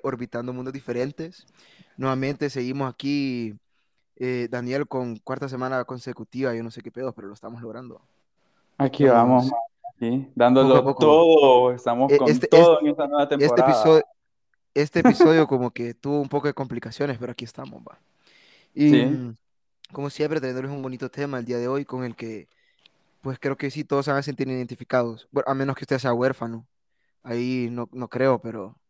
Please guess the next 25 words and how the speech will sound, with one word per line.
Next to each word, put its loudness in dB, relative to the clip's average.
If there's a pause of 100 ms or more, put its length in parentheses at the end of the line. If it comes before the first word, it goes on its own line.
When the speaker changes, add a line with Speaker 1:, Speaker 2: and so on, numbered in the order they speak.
(420)
Speaker 2:
Me 0
ha 0
pasado, 2 (100)
Speaker 1:
pero -4
Speaker 2:
me -6
ha 0
Speaker 1:
me -2
ha -12
Speaker 2:
pasado. 0
Speaker 1:
pasado. 0
Speaker 2:
<laughs> -2 (180)
Speaker 1:
Pero 0 (400)
antes -4
de, 0 (360)
de -6
comenzar -4
a -2
hablar -6
del -8
tema -2
de -4
hoy, -2
quiero -12
saludar -8
a, -12